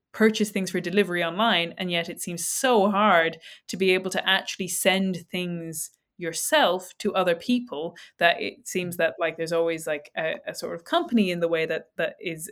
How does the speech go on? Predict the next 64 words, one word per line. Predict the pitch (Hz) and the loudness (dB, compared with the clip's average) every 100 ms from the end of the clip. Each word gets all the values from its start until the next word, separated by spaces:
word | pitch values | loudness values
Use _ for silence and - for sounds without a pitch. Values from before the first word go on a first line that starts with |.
| 185 | -8
a | |
much | 165 170 - | -6 -8 -10
easier | 170 165 156 151 | -12 -8 -6 -6
or | - 175 | 0 0
more | 170 170 165 | 2 0 -2
cost-effective | 165 165 165 170 - 156 165 180 | -2 -2 -2 -6 -10 -10 -6 -2
route. | 214 175 | 0 -2
And | 165 | -8
it's | 156 | -10
one | 185 175 | -10 -8
thing | 175 160 160 - - - | -10 -12 -14 -18 -6 4
I | |
always | 180 180 | 6 6
find, | 180 185 175 | 4 4 6
like, | 165 - - - - | 4 0 -14 -6 4
I | 196 | 8
might | 208 202 | 10 8
be | 208 208 190 185 | 6 4 2 -2
willing | 185 196 202 196 | 2 4 4 2
to | |
take | 196 196 185 | 0 -2 0
on | 190 | -2
some | 180 196 | -2 -2
of | 185 | -2
the | |
cost | 185 - 185 | -2 -2 -2
myself, | 180 - 190 190 | -4 0 2 2
but | 190 | -2
then | 185 185 | -2 -2
it | 185 | -2
shows | - 190 185 | 2 2 4
up | 190 | 2
on | 190 | 0
their | 180 | -2
doorstep | 175 180 185 - 190 185 | 0 0 0 0 -2 0
and | 170 | 0
they've | 170 | 0
got | 175 | 2
a | 175 | 0
customs | - 185 - 175 | 0 -4 -4 -8
charge | - 180 180 175 | -2 0 0 -4
and | 165 | -2
they | 170 | 0
have | 175 180 | 0 -6
to | |
pay | - 175 175 175 | -8 0 2 2
it | 175 | 0
and | 160 | -4
they | |
have | 160 165 | -6 -6
to | |
tell | 185 180 175 | -6 -2 -2
me | 175 | 0
whether | 175 170 | -2 -2
they've | 170 170 | -4 -4
paid | - 175 175 | -2 -2 0
it | 170 | -2
or | 175 | 0
not | 175 170 175 | 0 0 -4
and | 170 | -6
all | 180 185 | -4 -2
of | 175 | -4
these, | 175 170 | -6 -2
like, | 165 160 | -2 -2